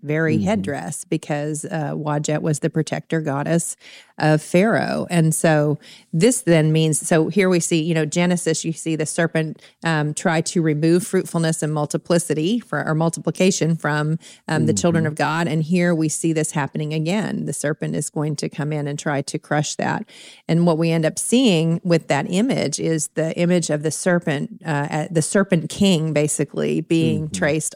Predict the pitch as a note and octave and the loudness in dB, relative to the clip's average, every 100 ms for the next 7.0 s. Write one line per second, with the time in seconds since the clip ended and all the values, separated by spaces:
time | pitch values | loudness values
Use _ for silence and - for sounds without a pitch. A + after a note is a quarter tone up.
0 | - F#3+ G#3+ A#3+ A#3+ G#3+ G3+ F#3+ - F3 | -2 2 4 2 2 2 2 2 0 0
1 | E3 D3+ D3+ D#3+ - - _ F#3 F3+ - | 2 2 2 -2 -6 -20 _ 2 4 4
2 | F3 D#3 D3+ D3+ F#3+ - C#3+ E4+ F#4+ - | 4 4 2 0 0 -2 0 0 0 -2
3 | F#3 F3 E3 D#3+ - D#3+ F3+ F3+ E3+ D#3+ | 2 2 2 0 -2 0 2 2 2 2
4 | D#3+ D#3 D#3+ D#3+ D#3+ D#3 D#3 D3+ D#3 - | 2 2 2 2 0 0 -2 -2 -4 -4
5 | D3+ D3+ - - D#3+ D3+ D3 D#3 D3+ D3+ | -2 -2 -6 -4 0 0 0 -2 -2 -2
6 | - D3+ D3 D3 D#3 D#3+ - D3 D3 D#3 | -2 -2 -2 -2 -2 -2 -2 -2 -2 -4